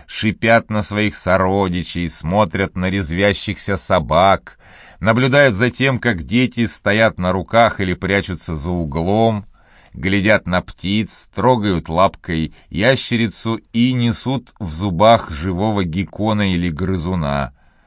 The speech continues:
Но самое яркое впечатление оставляет эпизод с африканским гребенчатым дикобразом, который неторопливо шагает через весь экран и исчезает из виду.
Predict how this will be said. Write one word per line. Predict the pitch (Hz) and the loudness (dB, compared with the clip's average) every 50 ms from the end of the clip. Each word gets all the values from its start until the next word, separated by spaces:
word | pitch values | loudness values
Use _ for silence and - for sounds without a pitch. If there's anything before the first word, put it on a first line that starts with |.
| _ _ _ _ _ _ _ _ _ _ - | _ _ _ _ _ _ _ _ _ _ -10
Но | - - 95 104 104 113 - - | -6 -2 0 2 2 0 -2 -6
самое | - - 110 104 104 104 101 98 98 92 90 | -6 -2 0 2 2 2 2 0 0 0 2
яркое | 87 113 143 156 156 - - 143 135 131 123 | 4 4 4 4 4 0 -2 -2 0 0 -2
впечатление | - - 117 - 120 117 - 117 120 127 127 123 123 120 123 120 120 117 - _ _ _ _ _ - | -4 -6 -6 -6 -6 -6 -4 -2 -2 0 0 0 0 -2 -2 -2 -2 -4 -8 _ _ _ _ _ -8
оставляет | 85 87 - - 90 82 87 107 131 139 139 135 - | -8 -8 -6 -4 -4 -2 0 2 2 2 2 2 -2
эпизод | 110 85 - - 95 90 87 120 123 120 - _ _ | -6 -6 -4 -4 -4 0 0 0 0 -2 -4 _ _
с | - - - | -12 -8 -6
африканским | 101 85 - 98 92 78 - 104 107 113 107 - - - 107 104 98 90 - - - _ | -6 -4 -4 -4 -4 -2 2 2 2 2 2 -2 -6 -4 -4 -2 -2 -4 -6 -10 -18 _
гребенчатым | - 73 76 90 - 104 92 76 76 104 110 101 87 - 101 80 - 98 90 90 80 | -12 -6 -2 0 0 0 2 2 2 2 2 0 -2 -4 -6 -6 -4 -4 -2 -2 -2
дикобразом, | 78 95 85 - 101 101 98 85 101 101 98 95 87 82 78 64 60 58 52 50 - _ _ _ _ _ _ _ _ _ _ | -2 -4 -2 2 4 4 4 4 2 2 4 4 4 4 2 0 -4 -10 -12 -14 -18 _ _ _ _ _ _ _ _ _ _
который | - 76 71 82 85 110 - 80 | -8 -6 -4 -2 -2 0 0 0
неторопливо | 78 80 78 - 80 78 82 78 - 80 82 78 73 73 | 0 -2 -2 -2 -2 -2 -2 -2 -2 -2 -2 -2 -2 -2
шагает | - - 80 78 69 78 82 80 73 71 | -4 -4 -4 -4 0 0 0 0 0 -2
через | - - 78 71 76 71 | -4 -6 -6 -4 -4 -4
весь | 71 78 82 80 73 - - - | -2 -2 -2 -2 -4 -8 -12 -12
экран | 73 73 - 90 90 104 117 123 113 - _ _ - | -12 -8 -4 0 2 4 2 2 0 -4 _ _ -8
и | 87 92 - _ - | -8 -8 -8 _ -8
исчезает | 87 82 - - - - 85 78 73 85 92 95 90 80 - _ _ _ | -6 -6 -6 -6 -6 -6 -6 -4 0 0 0 0 0 -2 -6 _ _ _
из | - 78 76 71 64 58 | -6 -4 -4 -4 -6 -8
виду. | 64 64 64 57 55 57 53 - | -10 -10 -10 -10 -10 -14 -14 -16